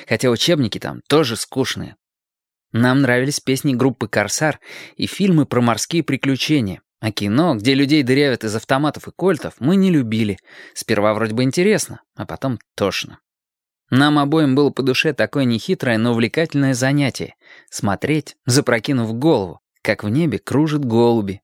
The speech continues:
и стремительно стригут воздух ласточки. Я рассказал Серёжке про себя много всего. И про то, как в больнице от тоски пытался сочинить поэму о привидениях в рыцарском замке,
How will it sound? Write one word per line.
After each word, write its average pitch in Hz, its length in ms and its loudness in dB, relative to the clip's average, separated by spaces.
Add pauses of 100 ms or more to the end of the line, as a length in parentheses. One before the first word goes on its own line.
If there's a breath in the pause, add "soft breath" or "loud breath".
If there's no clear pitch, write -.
(120)
и 135 60 0
стремительно 127 720 -2
стригут 98 560 -4
воздух 98 420 -2
ласточки. - 640 -8 (920)
Я 139 300 2
рассказал 185 440 2
Серёжке 165 460 0
про 123 160 -6
себя 175 400 0
много 143 640 2
всего. - 460 -4 (340)
И 127 100 2
про 147 220 2
то, 202 160 0
как 131 160 -2
в 104 100 -10
больнице 151 520 0
от 90 200 -4
тоски 123 400 -4
пытался 156 500 -2
сочинить 143 440 0
поэму 123 400 0
о 98 40 -2
привидениях 131 640 0
в 98 60 -4
рыцарском 123 500 -2
замке, 120 480 -2